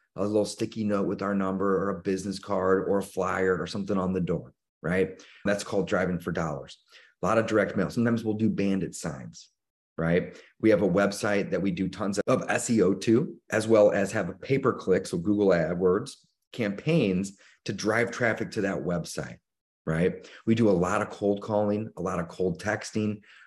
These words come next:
Whenever we're out driving for dollars, we create lists.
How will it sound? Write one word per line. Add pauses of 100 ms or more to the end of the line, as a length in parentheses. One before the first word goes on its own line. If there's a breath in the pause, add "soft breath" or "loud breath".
(120 loud breath)
Whenever
we're
out
driving
for
dollars,
we
create
lists.